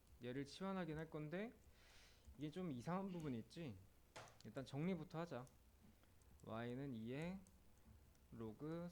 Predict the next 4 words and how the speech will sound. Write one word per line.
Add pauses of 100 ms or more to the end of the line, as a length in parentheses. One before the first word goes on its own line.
(140)
삼의 (220)
X의
제곱. (600)
여기는